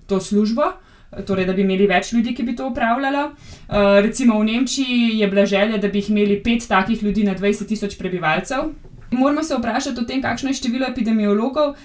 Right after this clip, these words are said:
in glede na to, da je v Sloveniji dovolj ni-, eh, kar res nizko, mogoče celo zaskrbljujoče nizko,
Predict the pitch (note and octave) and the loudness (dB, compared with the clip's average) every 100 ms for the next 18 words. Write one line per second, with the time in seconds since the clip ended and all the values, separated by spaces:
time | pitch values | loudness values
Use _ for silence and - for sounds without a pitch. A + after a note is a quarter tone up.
0 | - - B3 A#3 B3+ C#4 C#4 C4 C4+ B3 | -8 -2 2 2 2 0 -2 -2 -2 -4
1 | A3+ C#4 C4+ A3+ A3 B3+ B3 B3 B3+ - | 0 2 2 0 0 2 2 2 0 -2
2 | G3+ G#3 - - - - C4+ B3 G#3 B3+ | 0 2 -2 -12 -14 0 2 2 0 -2
3 | B3+ A#3 A#3+ - F4+ C#4+ A3 G3+ A#3 A#3+ | 4 6 6 4 0 0 0 -2 -4 -4
4 | A#3 A#3+ A#3 - G#3 G3+ A3 B3+ A#3 G#3 | -2 -2 -4 -4 -2 0 -2 -4 -2 -2
5 | A3+ - C#4+ | -2 -4 -6